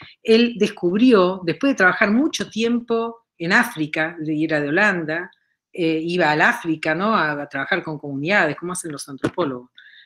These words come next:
Eh, y entonces él registraba, ¿no?, y informaba y escribía muy buenos trabajos. Un buen día se sentó a mirar eso y se dio cuenta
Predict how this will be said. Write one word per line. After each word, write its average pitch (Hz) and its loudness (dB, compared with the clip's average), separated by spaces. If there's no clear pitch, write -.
Eh, 165 4
y 160 4
entonces 185 2
él 190 4
registraba, 175 4
¿no?, 160 -4
y 135 -12
informaba 165 -2
y 143 -2
escribía 180 -2
muy 226 6
buenos 196 2
trabajos. 175 0
Un 233 4
buen 254 8
día 302 8
se 240 4
sentó 202 4
a - 6
mirar 214 4
eso 170 -2
y 160 -12
se 160 -4
dio 233 2
cuenta 170 0